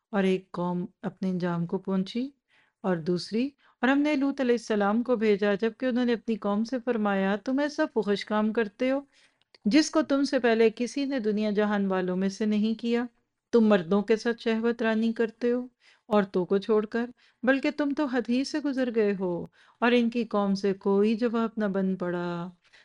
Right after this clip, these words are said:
सिवाय इसके कि आपस में कहने लगे, "इन लोगों को बस्ती से निकाल दो, ये लोग बड़े पाक साफ बनते हैं," यानी threat कर रहे हैं, "निकाल दो इनको इधर से,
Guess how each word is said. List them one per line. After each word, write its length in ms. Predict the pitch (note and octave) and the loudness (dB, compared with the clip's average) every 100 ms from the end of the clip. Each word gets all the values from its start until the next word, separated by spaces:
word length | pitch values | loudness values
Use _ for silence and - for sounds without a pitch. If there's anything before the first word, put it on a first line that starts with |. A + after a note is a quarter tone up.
| - | -6
सिवाय 340 | C4+ C#4 C#4 | 2 4 6
इसके 320 | C#4 - A3+ G#3+ | 2 2 2 4
कि 120 | A3 | 4
आपस 360 | G3+ G3+ A#3 A#3+ | 2 0 -4 -2
में 100 | A3+ | -2
कहने 360 | A3 G3 G3+ F#3+ | -2 -2 -2 -2
लगे, 460 | F#3+ F3+ F#3 F3+ - _ _ | -2 -2 -2 -4 -8 _ _
"इन 280 | A3+ A3+ A3 | 0 2 2
लोगों 440 | G3+ G3 F#3 F#3+ | 2 0 0 -2
को 160 | F#3+ F#3+ | -2 -4
बस्ती 440 | F#3+ F#3+ - G#3+ | -4 -6 -6 -8
से 140 | A3+ G#3 | -6 -4
निकाल 480 | G3 G3 F3+ F3+ F3 | -4 -4 -6 -6 -6
दो, 300 | F3 E3 F3+ | -6 -4 -4
ये 160 | B3+ | -2
लोग 200 | C#4+ C4+ | -2 0
बड़े 220 | A#3+ A#3+ | 2 2
पाक 320 | A3+ G3+ F#3+ - | 2 -2 -4 -6
साफ 320 | F#3 F3+ - | -8 -8 -6
बनते 300 | G3+ G#3 G3 | -2 -2 -2
हैं," 160 | A#3+ B3+ _ _ - _ G3 | -6 -8 _ _ -20 _ -2
यानी 180 | G3 G3 | 0 0
threat 340 | - A3 A3 | -2 -6 -6
कर 220 | - F3+ | -6 -6
रहे 120 | F3 | -4
हैं, 100 | F3 | -6
"निकाल 440 | F3 F3+ G3+ G3+ G3 | -6 -4 0 0 0
दो 140 | F#3 | -2
इनको 260 | F3+ F3 F#3 | -2 -2 -4
इधर 180 | F3+ F3+ | -4 -8
से, 280 | - G#3 | -10 -14